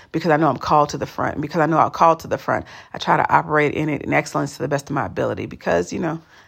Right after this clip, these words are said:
I wanna make sure I'm, I'm wearing the vocation wherewith I am called with honor. Amen?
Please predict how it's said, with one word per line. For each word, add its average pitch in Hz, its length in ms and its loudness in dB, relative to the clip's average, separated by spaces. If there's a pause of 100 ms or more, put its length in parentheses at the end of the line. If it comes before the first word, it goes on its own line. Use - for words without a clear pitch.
(120)
I - 60 -2
wanna 196 160 2
make 180 180 -2
sure 180 240 0
I'm, 165 280 2
I'm 160 300 -6 (160)
wearing 175 240 2
the 170 80 -2
vocation 165 560 -2 (300)
wherewith 208 400 8
I 185 140 6
am 165 140 0
called 165 380 4
with 160 100 0
honor. 120 380 0
Amen? 277 640 4